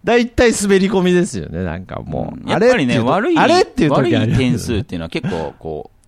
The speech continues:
Speaker 1: そうですね。
Speaker 2: 大幅に引かれるから。
Speaker 1: え、そうそうそう。
Speaker 2: うん。
Speaker 1: だから、もう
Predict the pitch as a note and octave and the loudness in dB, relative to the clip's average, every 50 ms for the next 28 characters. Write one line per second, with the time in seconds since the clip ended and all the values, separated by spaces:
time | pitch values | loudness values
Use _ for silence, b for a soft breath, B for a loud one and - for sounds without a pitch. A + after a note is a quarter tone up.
0 | _ _ - - F#3+ G3 G3 F#3+ E3+ F#3 F3 F3 D#3 - - E3 D#3+ D#3 D3 C#3+ | _ _ -2 -2 0 0 0 0 -2 -2 -4 -4 -6 -8 -8 -6 -6 -6 -6 -8
1 | C3+ - - - - - E3 D#3 E3 E3+ F3+ F#3 F3+ - A#2 B2 A2+ - B2 A#2 | -10 -10 -14 -14 -16 -18 -20 -18 -18 -16 -16 -16 -10 -6 -4 -4 -2 -2 -2 -2
2 | G2+ D#2+ - - B1+ A1 - - - - - - - G2 G2+ F#2 G#2 G2 F#2 E2+ | -2 -4 -6 -12 -18 -20 -18 -18 -16 -16 -14 -10 -6 -4 -2 -2 0 0 -2 -2
3 | D#2+ D2 D2 C#2+ C#2+ - _ _ _ _ _ _ _ _ _ _ _ _ _ _ | -4 -4 -6 -6 -8 -12 _ _ _ _ _ _ _ _ _ _ _ _ _ _
4 | _ _ _ _ _ _ - C#3 D3 C#3+ C3 B2+ - | _ _ _ _ _ _ -6 -4 -2 -2 -2 -2 -6